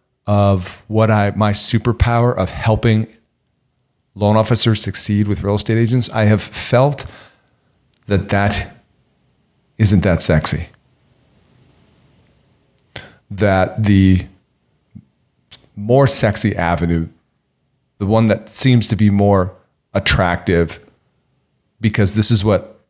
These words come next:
all the gurus are saying. This is what you see every day, that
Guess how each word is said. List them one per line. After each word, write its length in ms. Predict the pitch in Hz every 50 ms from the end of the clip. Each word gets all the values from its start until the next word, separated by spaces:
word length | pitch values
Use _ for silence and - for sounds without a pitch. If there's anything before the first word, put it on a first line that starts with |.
| _ -
all 120 | 101 98 98
the 80 | 104 95
gurus 500 | 85 104 101 101 95 92 92 90 82 92
are 80 | 90
saying. 380 | - - 90 87 87 87 87 87
This 160 | 101 107 -
is 100 | 120 110
what 140 | 117 110 -
you 80 | 101
see 260 | 90 - - 107 95 92
every 220 | 90 92 95 90
day, 340 | 82 92 87 90 87 87 87
that 280 | 82 87 80 - -